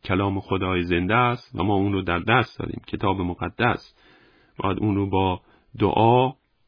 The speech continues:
هر روزه مطالعه کنیم، از خداوند بخوایم تا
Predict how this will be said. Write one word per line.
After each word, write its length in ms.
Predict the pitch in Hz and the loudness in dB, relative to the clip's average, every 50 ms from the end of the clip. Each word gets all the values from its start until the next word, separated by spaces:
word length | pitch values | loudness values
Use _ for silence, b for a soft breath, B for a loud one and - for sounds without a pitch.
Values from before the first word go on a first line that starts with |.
| _ _ - - | _ _ -16 -8
هر 120 | - 101 | -6 -4
روزه 320 | 92 92 92 95 92 92 101 | -2 -2 -2 -2 -2 -2 -2
مطالعه 580 | 107 101 98 - 107 95 90 85 92 107 120 | -2 -2 -2 0 0 2 2 2 2 2 0
کنیم، 440 | 120 - - 120 127 127 147 160 156 - _ _ _ _ _ _ - | 0 -2 -2 -2 -2 -2 -4 -6 -8 -14 _ _ _ _ _ _ -14
از 160 | 92 92 - | -14 -12 -10
خداوند 420 | - 98 95 92 92 95 98 95 | -8 -6 -6 -4 -4 -4 -4 -6
بخوایم 360 | 90 95 - - 95 98 98 98 | -6 -6 -4 -4 -2 -2 -4 -4
تا 400 | - - 92 92 92 90 - | -4 -2 -2 -2 -2 -2 -6